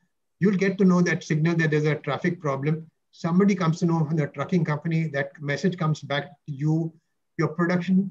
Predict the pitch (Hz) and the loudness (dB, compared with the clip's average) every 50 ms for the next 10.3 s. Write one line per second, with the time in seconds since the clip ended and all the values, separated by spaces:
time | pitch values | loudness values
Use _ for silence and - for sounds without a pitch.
0 | - - 156 160 156 160 147 135 - 185 233 240 226 208 185 160 - - 220 202 | -8 -4 -2 0 0 -2 -4 -4 -2 -2 0 0 -2 -2 -4 -6 -2 0 0 0
1 | - - 196 175 180 180 175 - _ - 147 175 190 190 185 185 180 185 185 196 | 2 2 4 4 4 4 2 -4 _ -4 0 2 2 4 4 4 6 6 6 6
2 | 190 185 170 160 151 151 - - 180 185 190 175 175 185 180 180 175 - - - | 4 2 2 2 0 -2 -2 0 0 2 2 2 2 0 0 -2 -4 -6 -12 -20
3 | _ _ _ _ - 170 165 - 175 175 180 190 190 196 190 180 170 156 175 170 | _ _ _ _ -4 -4 -2 0 0 2 2 4 4 2 2 2 0 0 -2 -2
4 | 165 170 170 190 180 175 170 165 165 - - - 156 170 170 170 - 180 170 160 | -2 -2 0 2 2 2 2 0 -4 -8 -8 -2 -2 -2 -2 0 0 0 2 2
5 | 151 151 151 - 156 156 156 - 185 160 - 160 156 156 160 156 147 156 - 160 | 2 0 0 0 -2 -2 -2 -2 -4 -4 -2 -2 -2 -2 -2 -2 -4 -4 -6 -4
6 | 156 156 175 175 175 _ _ _ _ _ _ _ _ _ 151 160 170 160 160 180 | -2 -2 -2 -4 -6 _ _ _ _ _ _ _ _ _ -2 0 0 2 2 2
7 | 196 190 175 185 180 180 170 175 - 170 156 160 190 180 175 - 196 185 185 180 | 4 4 4 4 4 2 2 2 0 -2 0 0 0 0 2 2 4 2 2 2
8 | - 180 180 175 165 156 156 151 175 175 170 170 139 131 143 151 - - 214 185 | 2 0 2 2 6 6 6 6 6 4 2 0 -2 -2 -2 -4 -2 0 -2 -2
9 | - - - - - - _ _ _ _ _ _ _ 202 196 196 180 185 202 226 | -2 -6 -16 -20 -20 -20 _ _ _ _ _ _ _ 2 4 6 6 4 4 2
10 | 214 - - - - | 0 -4 -10 -16 -20